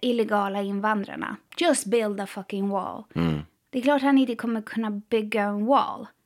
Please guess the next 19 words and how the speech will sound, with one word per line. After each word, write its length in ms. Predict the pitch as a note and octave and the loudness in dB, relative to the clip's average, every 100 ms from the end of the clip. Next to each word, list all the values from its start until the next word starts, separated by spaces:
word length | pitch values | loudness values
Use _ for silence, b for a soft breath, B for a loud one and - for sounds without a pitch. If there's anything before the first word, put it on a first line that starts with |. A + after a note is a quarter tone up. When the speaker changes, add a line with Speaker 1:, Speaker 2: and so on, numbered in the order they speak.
| _ - | _ 0
Speaker 2:
Nej, 300 | F2+ D#2 D#2 | 2 2 -2
och 140 | - E2+ | -4 -2
det 100 | D#2+ | 0
vart 240 | F2 - | 0 0
ju 80 | E2+ | 0
ingen 260 | C#2 C2 | 0 -4
wall. 300 | C2+ B1 - - | -6 -6 -4 6
Speaker 1:
Nej, 360 | C#4 C#4+ C4+ | 6 8 6
för 200 | C4+ C#4+ | 4 2
att 280 | B3+ B3 - _ | 2 2 -2 _
det 180 | B3 A#3 | 0 2
han 260 | A#3+ B3+ A3+ | 4 2 0
sa, 560 | - - D#4+ D#4+ D#4 - | -4 2 4 6 4 2
det 200 | A3 B3 | 0 0
han 220 | B3 A#3+ | 0 0
gjorde 400 | C4 A#3+ A3 C#4 | 2 0 2 2
var 200 | C#4 B3+ | 4 2
att 60 | |
skapa 380 | G#3+ - G#3+ - | 0 -6 -4 -4